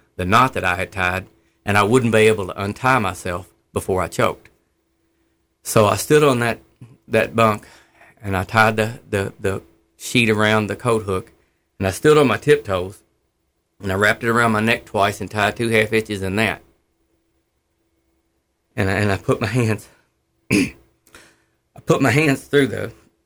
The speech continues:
the waist there where I wouldn't choke, and, and, and I was standing there, and I was crying and slobbered and feeling sorry for myself the way drunks do.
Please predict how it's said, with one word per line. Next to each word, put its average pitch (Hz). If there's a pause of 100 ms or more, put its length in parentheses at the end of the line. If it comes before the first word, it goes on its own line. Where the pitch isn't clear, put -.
(100)
the 101
waist 117
there 101
where 104
I 104
wouldn't 107
choke, 110
and, 98
and, 117 (440)
and 139
I 170
was 151
standing 123
there, 123
and 117
I 120
was 117
crying 107
and 95
slobbered 101
and 90
feeling 107
sorry 98
for 98
myself 92
the 95
way 95
drunks 95
do. 98